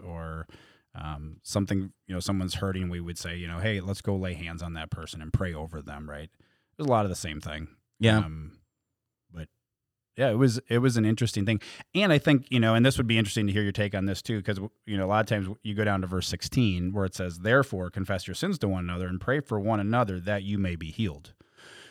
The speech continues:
Speaker 1: So we did, we did talk to them about, like, is there any unconfessed sin in your life before we pray for you?
Speaker 2: Yeah.
Speaker 1: So you've got, you've got the,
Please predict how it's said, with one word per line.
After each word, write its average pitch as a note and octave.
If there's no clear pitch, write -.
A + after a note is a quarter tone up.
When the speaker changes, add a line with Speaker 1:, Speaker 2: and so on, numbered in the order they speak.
Speaker 1:
So A#2
we B2+
did, A#2+
we B2
did B2
talk A#2
to A2+
them F#2
about, F2+
like, E2
is G2
there G2
any G2+
unconfessed F#2
sin F2
in F2+
your E2
life E2+
before F#2
we E2+
pray F#2
for -
you? -
Speaker 2:
Yeah. A2+
Speaker 1:
So F2+
you've F#2+
got, G#2
you've G2+
got G2
the, G2